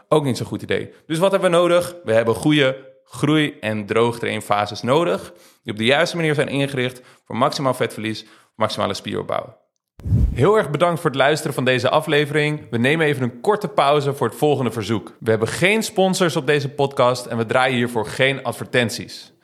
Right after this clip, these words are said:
De enige manier waarop dit groeit is door mond-tot-mond reclame. Als jij waarde haalt uit deze podcast, dan ken je vast ook anderen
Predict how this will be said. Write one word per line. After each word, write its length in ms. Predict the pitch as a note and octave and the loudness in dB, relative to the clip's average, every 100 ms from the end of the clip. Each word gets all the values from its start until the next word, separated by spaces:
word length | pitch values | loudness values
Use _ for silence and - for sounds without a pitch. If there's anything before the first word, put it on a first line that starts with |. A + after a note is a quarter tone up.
| _ | _
De 120 | - | -6
enige 400 | - D3 G#3 G3 | 0 0 0 0
manier 260 | E3+ D#3+ D3 | 0 2 2
waarop 300 | A#2 A#2 F#2+ | 2 0 0
dit 160 | F3 F#3 | 0 0
groeit 420 | D#3+ E3 E3 D#3+ | 0 0 0 -2
is 160 | A#2+ G#2 | -8 -4
door 140 | G2+ | -2
mond-tot-mond 720 | G2+ B2 D3 C#3+ G#2+ A#2 A#2+ | 0 0 -2 -4 -2 -2 -2
reclame. 440 | G#2+ - A#2 G#2 F#2 - | -4 0 2 0 -4 -8
Als 160 | - G2 | -8 0
jij 300 | B2+ F#3 F#3+ | 2 2 2
waarde 300 | E3 F3+ F3 | 4 4 4
haalt 260 | D#3+ D3+ | 4 2
uit 120 | C3+ | 0
deze 200 | C3+ C3 | 0 -2
podcast, 600 | A#2 D#3+ E3+ D#3 D3 D3 | -4 -4 -2 0 0 -2
dan 100 | B2 | -8
ken 120 | A2+ B2 | -4 -2
je 120 | A#2 | -2
vast 380 | A#2+ F#3 F#3+ E3 | 0 0 2 0
ook 140 | C#3 | 0
anderen 480 | - D3+ D3 C3+ | 0 2 2 2